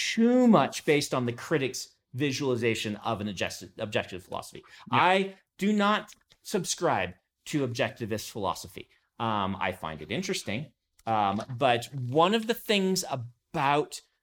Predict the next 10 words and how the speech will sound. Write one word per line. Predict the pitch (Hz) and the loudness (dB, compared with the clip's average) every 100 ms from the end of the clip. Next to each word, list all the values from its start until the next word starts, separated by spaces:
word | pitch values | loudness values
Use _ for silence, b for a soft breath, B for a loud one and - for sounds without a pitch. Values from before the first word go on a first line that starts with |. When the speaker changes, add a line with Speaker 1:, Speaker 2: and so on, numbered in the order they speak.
| - | -10
Speaker 1:
objectivism | 120 117 139 139 127 120 113 - | -8 0 0 0 -4 -4 -6 -6
is | 107 98 - | -6 -6 -6
individual | 143 160 175 208 - 202 175 | -4 -2 -2 -4 -2 -4 0
liberty | 147 123 107 82 98 _ _ _ - | -2 -2 -6 -8 -10 _ _ _ -6
and | 131 123 | -4 -2
the | |
rights | 110 110 143 175 - 214 | -4 0 2 2 0 -4
of | 180 | -2
the | 202 | -2
individual. | 180 185 175 160 117 117 101 92 | 2 2 4 2 2 0 0 -2